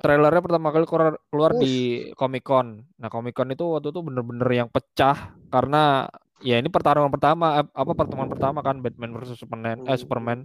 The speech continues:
Speaker 1: Sebelumnya belum pernah di live action manapun itu,
Speaker 2: Hmm.
Speaker 1: eh, ada perta-, pertemuan ini. Dan ujung-ujungnya juga ide ini akhirnya diambil juga sama Marvel kan, di mana pertarungan antara dua superhero kayak gitu kan. Jadi memang sebenarnya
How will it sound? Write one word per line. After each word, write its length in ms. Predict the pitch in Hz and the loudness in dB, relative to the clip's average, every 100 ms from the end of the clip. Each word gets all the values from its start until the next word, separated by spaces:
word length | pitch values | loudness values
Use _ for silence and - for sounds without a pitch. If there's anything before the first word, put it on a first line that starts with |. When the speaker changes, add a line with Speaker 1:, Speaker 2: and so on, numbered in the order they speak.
| - - | -16 -10
Speaker 1:
Sebelumnya 380 | 120 117 131 | -6 -4 -4
belum 160 | 127 117 | -2 -2
pernah 160 | 120 123 | -2 0
di 80 | 123 | 2
live 200 | 113 110 | 2 0
action 260 | 110 120 | -4 -2
manapun 480 | 113 113 110 - 117 | -4 -2 -4 -6 -8
itu, 400 | 110 123 117 117 | -6 -4 -4 -6
Speaker 2:
Hmm. 240 | - 139 - | -14 -20 -8
Speaker 1:
eh, 260 | 113 104 107 | -4 -2 0
ada 220 | 107 110 | 2 2
perta-, 400 | 104 110 113 120 | 2 0 0 0
pertemuan 480 | - 110 110 110 107 | -6 -4 -4 -4 -8
ini. 320 | 104 104 104 110 _ _ | -8 -12 -14 -18 _ _
Dan 280 | - 104 107 | -2 -2 -4
ujung-ujungnya 480 | 110 110 110 120 160 | -10 -8 -4 -2 -2
juga 300 | 135 117 110 _ _ _ _ | 2 2 2 _ _ _ _
ide 380 | 143 127 127 117 | 0 4 6 4
ini 80 | 139 | 4
akhirnya 300 | 156 139 156 | 2 2 2
diambil 560 | 127 123 - 120 123 | 2 -2 0 -2 -2
juga 200 | 113 127 | -2 2
sama 220 | 147 127 127 | 2 2 -2
Marvel 420 | 120 120 120 135 | -2 -2 2 2
kan, 160 | 120 113 | 2 -2
di 80 | |
mana 240 | 110 110 123 | -2 -4 -4
pertarungan 480 | 120 - 110 113 113 | -4 -2 -2 -2 -6
antara 260 | 110 107 107 | -4 -4 -4
dua 240 | 104 107 | -6 -8
superhero 560 | 101 104 107 110 107 104 | -8 -10 -8 -4 -4 -6
kayak 160 | 104 | -8
gitu 160 | 101 101 | -10 -12
kan. 160 | 98 98 _ _ _ _ _ | -14 -16 _ _ _ _ _
Jadi 240 | - 143 208 | 0 2 4
memang 240 | 202 202 | 2 0
sebenarnya 400 | 180 185 233 - | 2 2 2 0